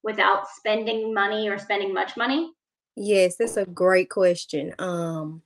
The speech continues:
Speaker 2: great question, 'cause I got more than one answer. So I go to the park a lot, um, because I like to listen to the birds. I like to see the little turtles, you know, just simple things in life instead of just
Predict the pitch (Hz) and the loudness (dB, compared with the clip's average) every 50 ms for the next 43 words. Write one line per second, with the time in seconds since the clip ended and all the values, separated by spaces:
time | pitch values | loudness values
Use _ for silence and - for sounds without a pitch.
0 | _ _ _ _ _ _ _ _ _ _ _ _ _ _ _ _ _ _ _ - | _ _ _ _ _ _ _ _ _ _ _ _ _ _ _ _ _ _ _ -2
1 | 190 185 190 196 185 180 180 - 180 165 156 147 - - - - 151 - 165 170 | 2 4 4 6 4 4 2 0 -2 0 0 -2 -6 -10 -10 -10 -8 -8 -6 -6
2 | 170 170 175 170 175 - 185 180 180 190 202 196 202 196 196 185 180 180 175 170 | -4 -2 -2 -2 -2 -2 -2 0 2 4 4 2 2 -2 -2 0 0 0 0 -2
3 | 160 - - - - - - 185 190 - - - 220 208 196 190 190 185 180 175 | -2 -4 -6 -8 -8 -6 -6 -8 -10 -6 0 2 4 6 6 8 8 8 6 4
4 | 175 165 - - _ - - 196 208 220 220 269 294 302 - 320 269 226 - - | 2 -2 -4 -8 _ -6 -2 0 0 2 4 4 4 4 4 2 0 0 -2 -2
5 | 202 180 185 185 - 170 151 139 131 151 - - - _ _ _ _ _ _ _ | 0 0 0 0 -2 -2 -4 -4 -6 -8 -12 -16 -18 _ _ _ _ _ _ _
6 | _ _ _ _ - 185 175 170 170 170 165 160 160 156 165 170 175 - - 190 | _ _ _ _ -6 -4 -4 -2 -2 -2 -2 -4 -4 -4 -4 -6 -6 -4 0 4
7 | 185 180 175 170 165 - - 175 165 170 170 180 180 180 - 180 180 180 180 175 | 4 4 4 2 -2 -4 -4 -4 -4 -2 -2 -4 -4 -4 -4 -4 -4 -4 -6 -6
8 | - - 180 - - 170 170 170 170 180 180 185 185 185 185 185 185 185 185 185 | -8 -10 -10 -8 -6 -4 -4 -2 0 2 4 4 6 6 6 4 4 2 0 -2
9 | - 170 165 160 170 180 185 185 - - 208 196 196 - - 208 196 185 185 180 | -2 -4 -4 -2 -4 -4 -6 -6 -8 -8 -8 -6 -6 -8 -6 -4 -4 -4 -4 -4
10 | 180 180 175 - _ _ - - _ - - 170 170 156 151 - - - 226 226 | -6 -8 -8 -12 _ _ -20 -20 _ -8 -8 -6 -6 -6 -8 -8 -6 -2 2 2
11 | 220 220 220 208 214 214 214 208 214 214 240 269 269 254 240 233 226 226 254 269 | 4 4 4 4 4 2 2 2 0 0 0 2 2 2 2 2 2 2 2 2
12 | 247 247 - - - - - 269 269 269 269 - 262 247 247 - 226 226 220 220 | 2 0 -4 -10 -6 0 4 6 6 6 6 4 4 2 4 2 0 0 0 0
13 | 208 196 196 185 190 190 190 190 190 185 - 180 170 - - 196 190 180 185 180 | 0 -2 -2 -2 -2 0 0 0 -2 -2 -4 -4 -4 -4 0 0 0 2 2 0
14 | 175 180 180 175 170 - | 0 -2 -4 -4 -4 -6